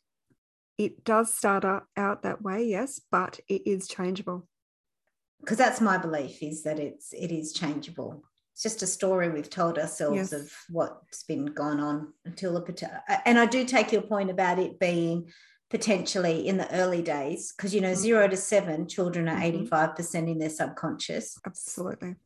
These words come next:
Speaker 2: So they become what their environment tells them they are. I also do believe that we do bring an innate set of traits to the table, which is maybe part of our,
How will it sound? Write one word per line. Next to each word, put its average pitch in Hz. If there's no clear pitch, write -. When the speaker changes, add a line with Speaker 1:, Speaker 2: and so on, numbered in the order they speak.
Speaker 2:
So 208
they 185
become 180
what 160
their 156
environment 147
tells 160
them 143
they 147
are. 190
I 269
also 277
do 226
believe 190
that -
we 185
do 185
bring 190
an 180
innate 175
set -
of 156
traits -
to 208
the 170
table, 160
which 180
is 160
maybe 151
part 147
of 147
our, 143